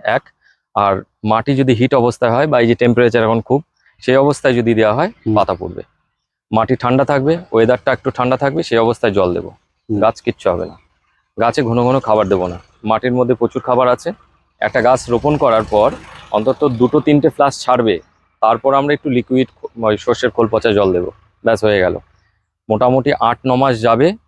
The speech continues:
Speaker 1: তারপর আমরা এই দশ ইঞ্চি টবের জন্য আমি একটা গাছ দিয়ে দেখাই। এই ধরো এই এক গাছটা,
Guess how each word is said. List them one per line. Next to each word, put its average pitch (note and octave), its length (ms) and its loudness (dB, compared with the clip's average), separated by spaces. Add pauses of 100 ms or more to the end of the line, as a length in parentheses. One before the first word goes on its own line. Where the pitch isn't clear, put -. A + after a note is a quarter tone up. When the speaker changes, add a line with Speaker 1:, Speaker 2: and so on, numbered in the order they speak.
Speaker 1:
তারপর A2 340 0
আমরা C3 440 0
এই A#2 220 -2
দশ A2 280 -2
ইঞ্চি B2+ 180 -2
টবের A#2 280 0
জন্য A2 220 0 (140)
আমি C3+ 160 2
একটা B2+ 180 -2
গাছ A2+ 180 0
দিয়ে A2 160 0
দেখাই। F#2+ 260 -6 (540)
এই B2+ 60 -2
ধরো C#3 160 4
এই C#3+ 180 6
এক B2+ 180 2
গাছটা, G2+ 320 -2